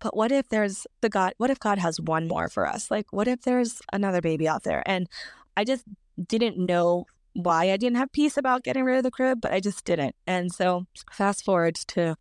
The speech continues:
twenty twenty-one, one of our children's biological mom found out that she was gonna have a baby,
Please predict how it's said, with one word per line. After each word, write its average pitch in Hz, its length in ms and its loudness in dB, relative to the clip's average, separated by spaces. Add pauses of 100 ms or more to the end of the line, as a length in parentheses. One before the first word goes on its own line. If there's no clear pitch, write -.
(120)
twenty 190 240 -2
twenty-one, 170 720 0 (180)
one 185 180 0
of 190 80 2
our 185 120 4
children's 165 640 0 (280)
biological 170 560 0
mom 160 380 0 (100)
found 160 220 0
out 156 220 0
that 160 240 0 (100)
she - 160 -6
was 180 100 0
gonna 180 200 0
have 175 140 0
a 180 60 0
baby, 196 400 0